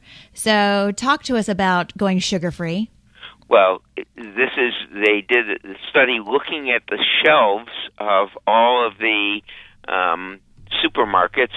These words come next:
Speaker 2: and of what people ate off their plate at restaurants.
Speaker 1: Mm-hmm.
Speaker 2: And obviously there's a growing, um, body of research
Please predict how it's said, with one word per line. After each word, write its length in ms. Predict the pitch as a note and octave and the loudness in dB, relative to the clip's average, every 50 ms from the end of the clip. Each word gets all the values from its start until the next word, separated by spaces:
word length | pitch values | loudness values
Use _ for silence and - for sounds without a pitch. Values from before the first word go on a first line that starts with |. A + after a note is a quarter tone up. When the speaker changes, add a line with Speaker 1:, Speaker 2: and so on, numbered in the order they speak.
| - - | -12 -8
Speaker 2:
and 280 | A2+ A2 G#2+ G#2+ G#2+ G#2 | -6 -4 -2 -2 0 0
of 100 | G#2+ F#2+ | -2 0
what 240 | - A#2 A#2+ - - | 2 0 0 0 -2
people 320 | - - C#3 - - A#2+ - - | -8 -8 -6 -4 -2 -2 -2 -2
ate 160 | A#2+ B2 A#2 | -2 0 2
off 160 | A#2+ A#2 A2 - | 2 2 0 0
their 140 | - G2 - | -4 -4 -4
plate 320 | - - B2 A#2+ A2 G2+ | -2 -2 -2 0 0 -2
at 60 | - - | -4 0
restaurants. 680 | - C3 D3+ D3 - - - G#2+ F#2+ F2 E2+ G#2 A#2 - - - _ - - | 2 2 2 2 0 -4 -2 -2 0 0 -2 -4 -6 -8 -16 -16 _ -14 -10
Speaker 1:
Mm-hmm. 320 | A3 A3 A3 A#3 A3 A#3 - | -8 -6 -6 -6 -6 -4 -4
Speaker 2:
And 460 | A#2+ A#2+ A2+ A2+ A2+ A2 A2 A2+ - - - _ _ _ _ _ _ _ - F#2 | -2 0 0 0 0 0 -2 -6 -14 -18 -20 _ _ _ _ _ _ _ -2 0
obviously 440 | G2+ G#2 G#2+ A2+ - - A#2 A2 | 0 0 0 -2 -4 -2 -2 -2
there's 220 | G2 G2 G2 F#2+ G2+ | 0 0 -2 -2 -2
a 40 | G2 F#2+ | -4 -2
growing, 520 | - A2 A2+ A#2 A#2 A2+ A2+ G#2+ G#2+ G#2 _ _ - - - - _ _ _ - | 2 4 6 6 6 4 0 -2 -6 -12 _ _ -20 -20 -20 -20 _ _ _ -6
um, 360 | G2+ G2 F#2+ F#2 F#2+ F#2+ F#2 - | -4 -4 -4 -4 -6 -10 -4 0
body 260 | A2 G#2+ G#2+ G#2+ G#2+ | 2 2 2 2 -2
of 80 | G2 - - | -6 -4 -2
research 440 | C3 C#3+ - - B2+ G#2+ G2+ - | -2 -2 0 2 2 0 0 0